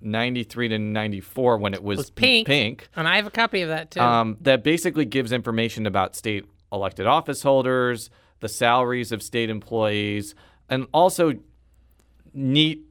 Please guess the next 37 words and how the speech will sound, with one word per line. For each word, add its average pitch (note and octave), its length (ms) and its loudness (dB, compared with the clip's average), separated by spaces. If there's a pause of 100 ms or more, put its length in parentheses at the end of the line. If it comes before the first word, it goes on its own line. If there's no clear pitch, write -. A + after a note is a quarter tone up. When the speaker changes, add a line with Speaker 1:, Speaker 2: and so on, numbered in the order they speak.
Speaker 1:
historical A2+ 640 -4
facts F#2+ 400 -2
about F#2 300 -6
Missouri. F2+ 480 -6
Speaker 2:
Yeah, A3+ 100 4
and G#3+ 80 2
it - 20 2
also G#3+ 300 -2
has, F#3 220 0
uh, D#3+ 300 2
regional F3 460 -4
details. D3+ 580 -6
For D#3+ 140 -8
example, D3+ 480 -8
like, C#3+ 320 -4 (380)
you F3+ 120 -4
can F3 200 -4
look E3+ 180 -4
up D#3 140 -2
Jefferson E3 440 -2
County D#3+ 400 -4
and D#3 80 -6
it'll D#3 140 -8
have, D3 480 -2 (420)
uh, D3 480 -4 (240)
the F3+ 120 -2
names D#3+ 440 0
of D#3+ 100 -2
all, D3 280 -2
like, C#3+ 260 -10
of C#3+ 200 -10
the C#3 180 -6
different, C#3+ 580 -10
uh, C#3+ 180 -6
office D#3 420 -4
holders, D3+ 880 -6
um, C#3 360 -8